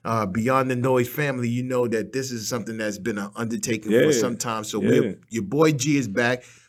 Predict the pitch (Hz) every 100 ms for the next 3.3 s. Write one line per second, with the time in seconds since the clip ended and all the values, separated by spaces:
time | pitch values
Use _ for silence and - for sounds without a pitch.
0 | _ 135 165 165 160 143 143 147 147 123
1 | 135 127 127 127 120 135 120 147 131 135
2 | 131 139 123 143 139 135 131 120 101 139
3 | 131 127